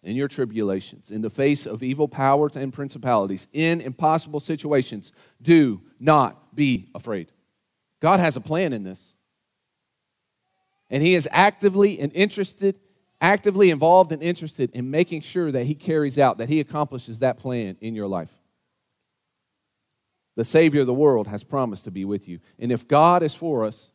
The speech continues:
then who can be against us? He didn't bring you this far to leave you now. If he brought you to it, he will bring you through it. So don't be afraid. Instead, here's the second thing you should do with hope. Have faith.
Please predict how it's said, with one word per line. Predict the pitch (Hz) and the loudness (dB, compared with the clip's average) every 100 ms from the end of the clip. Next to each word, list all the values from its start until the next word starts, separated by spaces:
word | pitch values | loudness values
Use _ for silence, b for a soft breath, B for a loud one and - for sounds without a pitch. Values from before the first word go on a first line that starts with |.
| - | -14
then | 101 | -10
who | 113 | -10
can | 110 92 | -10 -12
be | 92 | -14
against | 80 76 _ _ | -14 -20 _ _
us? | _ _ _ _ _ _ _ _ _ _ _ _ _ _ _ _ _ _ _ _ _ _ _ - | _ _ _ _ _ _ _ _ _ _ _ _ _ _ _ _ _ _ _ _ _ _ _ 0
He | 160 | 4
didn't | 180 165 | 4 4
bring | 185 175 | 0 2
you | 170 | 2
this | 160 - | 2 2
far | 160 151 | 2 4
to | 139 | 2
leave | 135 135 | -2 -4
you | 135 | -2
now. | 135 127 123 | 0 0 -2
If | 123 117 | -4 -6
he | 127 | -6
brought | 101 139 170 - | -2 0 0 -2
you | 175 175 - | -14 -16 -12
to | - 151 110 | -6 -4 -2
it, | 104 | -4
he | 123 | -8
will | 117 101 | -8 -10
bring | 92 127 120 113 | -10 -12 -12 -12
you | 98 98 | -12 -14
through | - 92 78 | -16 -16 -16
it. | - _ _ _ _ _ _ | -18 _ _ _ _ _ _
So | - 120 | -10 -4
don't | 127 | -2
be | 123 | -2
afraid. | 120 - 139 - _ _ _ _ _ _ _ _ - | -4 -6 -10 -12 _ _ _ _ _ _ _ _ -12
Instead, | 120 - 160 147 127 - _ _ _ _ _ _ - | -8 -4 2 2 2 -2 _ _ _ _ _ _ -14
here's | 127 | -10
the | 127 | -2
second | 156 135 | -2 -2
thing | 131 139 | -4 -6
you | 127 | -6
should | - | -6
do | 123 | -4
with | 120 | -2
hope. | 135 117 - - _ | -2 -2 -4 -16 _
Have | 113 98 | -8 -6
faith. | - 90 - | -6 -8 -10